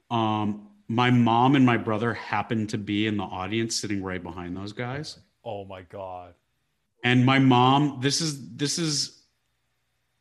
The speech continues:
Speaker 1: um, pretty explanatory, if that's even a word, but this just kinda sets up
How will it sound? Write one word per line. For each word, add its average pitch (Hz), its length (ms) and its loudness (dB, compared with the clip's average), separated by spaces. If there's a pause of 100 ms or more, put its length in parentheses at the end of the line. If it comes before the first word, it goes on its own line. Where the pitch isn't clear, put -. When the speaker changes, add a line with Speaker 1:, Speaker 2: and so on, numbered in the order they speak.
(200)
Speaker 1:
um, 117 480 0 (480)
pretty 135 760 0 (1300)
explanatory, 127 1200 2
if 98 140 -10
that's 98 280 -10
even 92 160 -6
a 90 60 -6
word, 85 400 -10
but 87 140 -12
this 101 180 -8
just - 240 -12
kinda 101 220 -4
sets 101 380 -6
up 95 360 -8